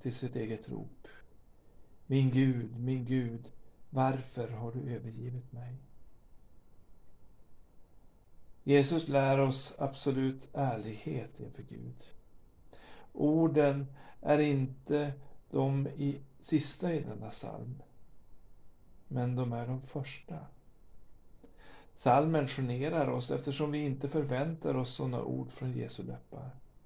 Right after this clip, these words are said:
Men Jesus gör dessa ord till sina, medveten om hur trons människor i alla tider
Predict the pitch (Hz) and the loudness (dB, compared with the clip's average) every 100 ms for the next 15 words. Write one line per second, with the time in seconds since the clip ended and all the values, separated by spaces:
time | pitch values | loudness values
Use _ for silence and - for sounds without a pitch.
0 | - - - - - - - - - - | -18 -20 -20 -20 -20 -20 -20 -18 -18 -18
1 | - - - - 180 175 185 147 135 98 | -18 -16 -16 0 2 4 6 4 2 -2
2 | 90 - 113 113 113 - - 135 135 123 | -2 -2 0 0 -4 -4 -4 -4 -4 -6
3 | - 156 139 139 165 131 123 - - - | -6 -4 -2 -2 -4 -6 -8 -12 -16 -16
4 | - - - - - - - 143 151 139 | -18 -18 -20 -18 -18 -12 2 4 6 6
5 | 123 139 160 156 160 143 135 135 135 135 | 4 4 4 4 2 0 2 4 2 0
6 | 147 151 147 139 156 139 135 135 147 139 | -2 0 0 -2 0 2 4 2 4 6
7 | 135 135 131 147 151 135 135 156 143 | 6 6 2 2 2 2 4 4 4